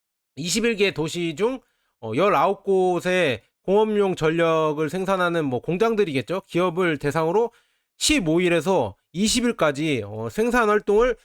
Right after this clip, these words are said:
전면 중단할 것을 명령을 했다. 이렇게, 어, 얘기를 하고 있습니다. 여기에, 어, 포함되는 업체가 폭스콘에 대해,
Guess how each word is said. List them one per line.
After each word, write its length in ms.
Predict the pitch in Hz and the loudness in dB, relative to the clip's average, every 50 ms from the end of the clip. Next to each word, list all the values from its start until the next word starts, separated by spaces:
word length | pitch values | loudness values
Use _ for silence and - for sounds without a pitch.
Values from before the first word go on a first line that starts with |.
| _ _ - | _ _ -4
전면 400 | - 170 185 202 208 196 180 127 | -4 0 2 2 2 2 0 -2
중단할 460 | 139 165 170 180 170 165 165 165 147 | -4 -4 0 0 2 2 2 0 0
것을 260 | 156 151 151 196 180 | 0 0 0 0 0
명령을 400 | 135 127 135 151 165 160 151 151 | 0 0 -2 0 0 0 2 0
했다. 560 | 190 190 - - 139 135 135 131 127 120 120 | 0 -2 -2 -2 0 0 0 0 0 -2 -2
이렇게, 420 | 139 147 143 - 151 147 135 117 - _ _ _ _ - | -4 -4 -4 -2 0 0 0 0 -2 _ _ _ _ -8
어, 120 | 113 117 117 | -4 -2 -2
얘기를 280 | 131 139 151 170 160 160 | 0 0 0 2 2 2
하고 140 | 160 151 | 2 0
있습니다. 320 | 135 113 127 117 113 101 - _ _ _ _ _ - | -2 -4 -4 -6 -6 -6 -6 _ _ _ _ _ 0
여기에, 720 | 143 180 202 214 233 214 196 196 190 175 147 123 104 - _ _ _ _ - | 0 0 2 2 2 4 4 4 4 2 2 0 -2 -6 _ _ _ _ -6
어, 140 | 117 117 | -6 -6
포함되는 640 | - - 240 254 240 226 220 208 196 190 180 180 165 143 | -2 -2 0 2 2 4 4 4 4 2 2 2 2 2
업체가 420 | 131 127 - - 160 156 175 156 | 0 -2 -2 -2 0 0 0 0
폭스콘에 1300 | 139 - - 233 - - - - 240 240 214 202 202 196 196 190 185 180 175 170 165 165 160 156 156 147 | 0 -2 -4 -6 -6 -6 -8 -2 2 4 4 4 4 4 2 2 2 2 2 0 2 2 2 2 2 2
대해, 340 | 123 147 143 139 127 123 - | 2 2 2 2 2 0 -2